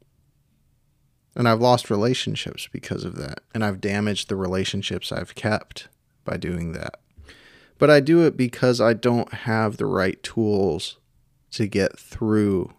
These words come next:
a debate. Going that low with it must indicate that I'm just not articulate enough to be chivalrous in the face of argumentativeness.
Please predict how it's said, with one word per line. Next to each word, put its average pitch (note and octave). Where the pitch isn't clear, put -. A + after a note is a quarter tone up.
a G#2
debate. -
Going A#2
that G#2+
low A2
with G#2
it -
must A2+
indicate G#2+
that G2
I'm F#2+
just F#2
not G2
articulate F#2+
enough E2+
to E2+
be G2
chivalrous F#2+
in E2+
the D#2
face -
of -
argumentativeness. F2+